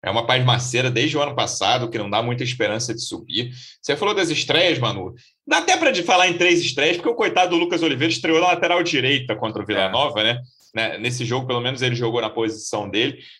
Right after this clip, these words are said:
Speaker 1: O que que você achou desses três jogadores? Eu vou incluir o Lucas, o Gabriel Dias, o Eric e o Lucas Oliveira, Manu.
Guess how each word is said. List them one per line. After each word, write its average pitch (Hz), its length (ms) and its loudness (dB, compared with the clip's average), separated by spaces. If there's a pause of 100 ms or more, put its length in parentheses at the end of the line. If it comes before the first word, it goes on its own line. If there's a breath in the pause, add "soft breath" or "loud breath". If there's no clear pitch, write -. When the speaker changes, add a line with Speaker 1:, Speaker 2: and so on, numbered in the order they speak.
(140 loud breath)
Speaker 1:
O - 60 -20
que - 60 -10
que - 40 -10
você 349 220 4
achou 151 500 4
desses - 340 0
três 165 240 6
jogadores? 120 500 2
Eu 113 80 -4
vou 127 100 0
incluir 127 400 0
o 117 80 4
Lucas, 131 420 -2 (340 soft breath)
o 110 120 -4
Gabriel 120 400 4
Dias, 139 600 2
o 120 160 0
Eric 139 600 2
e 127 100 2
o 127 60 4
Lucas 123 260 2
Oliveira, 110 400 2
Manu. 98 340 -4